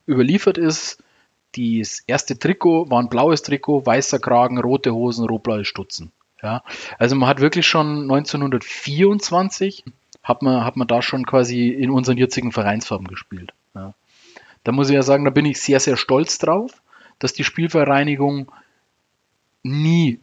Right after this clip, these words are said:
irgendwie davon abgewichen ist. Ja, wir, wir spielen seit Jahren, oder was heißt, naja, nicht abgewichen. In den, in den achtzigern haben wir auch in Grün gespielt, ne? Das war, hatte was mit unserem Sponsor zu tun.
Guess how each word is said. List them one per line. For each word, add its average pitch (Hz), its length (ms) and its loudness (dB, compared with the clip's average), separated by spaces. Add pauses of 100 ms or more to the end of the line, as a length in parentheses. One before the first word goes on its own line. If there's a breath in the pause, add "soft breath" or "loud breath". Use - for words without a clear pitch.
irgendwie 135 580 0 (120)
davon 131 240 -2
abgewichen 110 640 -2
ist. - 360 -16
Ja, 131 260 2
wir, 135 240 2
wir 131 100 2
spielen 139 520 2
seit 113 280 -4
Jahren, 160 720 2 (300)
oder 110 200 -6
was 113 140 -6
heißt, 117 280 -6
naja, 120 340 2
nicht 127 220 -2
abgewichen. 120 440 -4
In 107 80 -4
den, 107 280 -6 (440 loud breath)
in 113 80 -4
den 110 180 -2
achtzigern 127 720 0
haben 123 160 0
wir 127 140 4
auch 113 140 0
in 117 120 -2
Grün 143 300 0
gespielt, 170 480 0
ne? 131 220 0
Das 117 180 -8
war, 113 340 -2
hatte 123 220 -4
was 123 160 -4
mit 123 100 -4
unserem 117 220 -4
Sponsor 151 400 0
zu 147 140 -4
tun. 147 280 -6